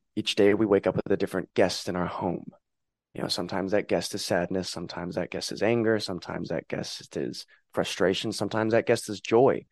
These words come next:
How do you respond to that guest? You don't let them take over the house and be like, "Yeah, okay, yeah, this is yours, go wild." You'd be like, "What does this guest need? How can I make this guest feel comfortable and heard and validated?"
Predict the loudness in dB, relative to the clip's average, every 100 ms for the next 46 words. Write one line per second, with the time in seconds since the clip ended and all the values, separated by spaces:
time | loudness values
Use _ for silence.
0 | _ -8 0 4 4 4 2 0 2 2
1 | 2 0 -4 0 0 0 -4 -4 -8 -14
2 | -20 _ _ _ _ 0 2 4 4 4
3 | 2 2 2 6 6 4 2 4 4 4
4 | 4 6 6 6 4 4 4 4 4 0
5 | -2 -2 0 0 0 -2 -12 _ 0 4
6 | 6 8 8 6 2 -8 -20 _ _ -8
7 | -4 -2 4 4 4 4 2 2 -4 0
8 | 0 2 -2 -2 -4 -2 -2 -2 -2 0
9 | 0 2 2 0 0 0 0 0 -2 -2
10 | -2 -4 0 2 2 2 -2 0 4 4
11 | 4 -2 2 6 6 6 6 6 2